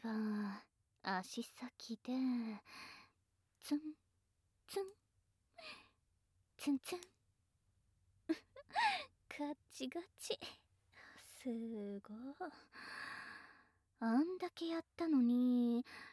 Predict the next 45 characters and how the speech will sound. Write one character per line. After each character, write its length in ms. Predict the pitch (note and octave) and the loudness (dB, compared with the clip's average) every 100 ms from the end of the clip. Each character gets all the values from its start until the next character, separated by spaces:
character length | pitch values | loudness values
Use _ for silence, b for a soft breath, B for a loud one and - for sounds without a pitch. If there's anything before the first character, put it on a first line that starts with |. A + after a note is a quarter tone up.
| - | 2
な 240 | D4 D4+ | 4 4
ん 40 | F4+ B4 C#5 C5 | 2 -2 -4 0
で 100 | G#4 | 0
こ 180 | - D4 | 4 8
ん 120 | C#4+ | 10
な 80 | C#4+ | 10
に 120 | C#4 C#4 | 10 8
硬 440 | - C4 - C#4+ | 4 0 4 8
い 80 | C#4 | 10
の 140 | B3+ | 10
か 180 | - A3+ | 8 4
な。 920 | A3+ C#4 C#4+ C#4+ C#4 C4+ C4 B3 C4+ - B B B B B B _ _ | 8 8 10 10 10 10 10 8 4 -2 B B B B B B _ _
こ 280 | - A3 C#4+ | 4 6 6
ん 160 | D4+ D4+ | 6 8
な 180 | D#4 D4+ | 8 10
ん 120 | B3+ | 10
じ 100 | A3+ | 8
ゃ 80 | G3+ | 0
私 420 | G#3 E4 E4+ E4+ | 0 0 0 4
の 140 | D#4+ | 4
体、 380 | - C#4+ C#4 C#4 C#4 C#4 B B B | 2 0 2 4 6 4 B B B
い 160 | C#4 C#4 | 0 0
く 120 | - | -2
つ 200 | - - | -10 -4
あ 120 | A3+ | -2
っ 60 | E4 _ | -2 _
て 80 | G#4+ | 2
も 120 | F4 | 2
足 80 | F4 | 4
ら 300 | F4+ D#4+ E4+ | 6 6 4
な 0 | |
い 360 | A4 C#5 C#5 G#4 | 0 -2 0 4
よ。 1000 | G#4+ G#4+ G#4 G4 F#4+ F4+ F4+ E4+ F4 F#4+ _ _ _ _ - G#4+ | 6 4 4 2 0 -2 -4 -6 -10 -14 _ _ _ _ 0 2
い 320 | D#4 C#4 C4+ C4 | 4 0 0 0
や、 240 | D4+ - D5+ F5 C#5 D#5+ G5 E5+ A4 | 0 0 0 0 0 -4 -2 -2 2
足 320 | E4 E4+ F4 | 4 4 4
の 140 | F4+ | 4
裏 160 | F#4 F#4 | 6 6
も 180 | D4+ C#4 | 8 6
侵 240 | C4+ E4 | 4 2
さ 120 | F#4 C5 | 2 4
れ 140 | D#5 - | 4 4
ち 80 | A4+ | 4
ゃ 600 | A4 G#4+ G#4 G4 F#4 F#4+ | 6 8 8 6 4 2
う。 140 | F#4 | -4